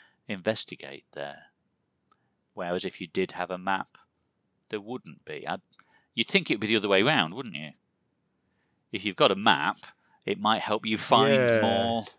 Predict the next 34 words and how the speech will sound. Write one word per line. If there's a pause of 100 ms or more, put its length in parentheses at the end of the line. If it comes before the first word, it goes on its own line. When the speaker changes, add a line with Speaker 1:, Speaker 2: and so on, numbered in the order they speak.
(560)
Speaker 2:
Exactly.
Speaker 1:
clues. (840)
Again. (180)
Speaker 2:
And,
Speaker 1:
Hmm.
Speaker 2:
and
the
other
thing
is, (560)
where
would
you
have
gotten
the
map
from?
Because
this
is
all, (160)
no
one's
ever
been
here.
Speaker 1:
Yeah.
Speaker 2:
You
know
what
I
mean?
Speaker 1:
Yeah.